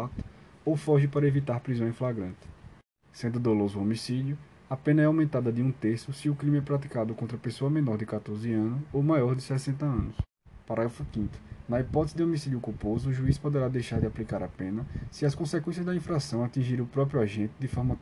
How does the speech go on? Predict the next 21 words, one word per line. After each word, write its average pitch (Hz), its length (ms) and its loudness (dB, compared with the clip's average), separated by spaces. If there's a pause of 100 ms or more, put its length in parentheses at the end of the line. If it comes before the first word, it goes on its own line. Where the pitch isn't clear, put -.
tão 185 160 4
grave 117 400 2
que 135 100 -4
a 123 60 0
sanção 135 320 -2
penal 120 460 2
se 131 120 -8
torne 120 280 -2
desnecessária. 151 760 -2 (360)
Parágrafo 127 400 2
sexto. - 460 0 (320)
A 117 80 -4
pena 151 220 6
é - 20 6
aumentada 143 380 2
de 117 140 0
um 104 80 2
terço 110 380 -4
até 123 200 0
a 104 40 2
metade 98 560 -2